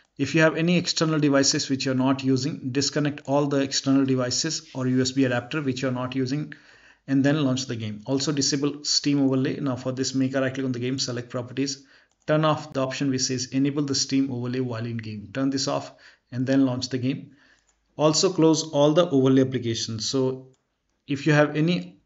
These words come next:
other overlay application, like if you have overlay on in Discord, turn it off. If you have overlay on in G force Experience, turn it off. So close, close all the other overlay application and then launch the game. Also close all the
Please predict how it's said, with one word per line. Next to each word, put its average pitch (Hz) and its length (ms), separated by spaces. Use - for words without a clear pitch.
other 151 300
overlay 156 340
application, 139 540
like 131 200
if 135 140
you 135 80
have 123 140
overlay 135 400
on 131 220
in 120 120
Discord, 131 440
turn 127 160
it 127 120
off. 131 240
If 117 120
you 131 60
have 120 180
overlay 135 300
on 127 240
in 120 180
G 131 200
force 131 260
Experience, 131 540
turn 127 200
it 127 120
off. 127 220
So - 240
close, 175 540
close 175 380
all 160 240
the 254 320
other 156 320
overlay 143 300
application 127 560
and 123 160
then 127 160
launch 113 240
the 120 80
game. 107 240
Also 139 260
close 147 400
all 139 180
the 202 280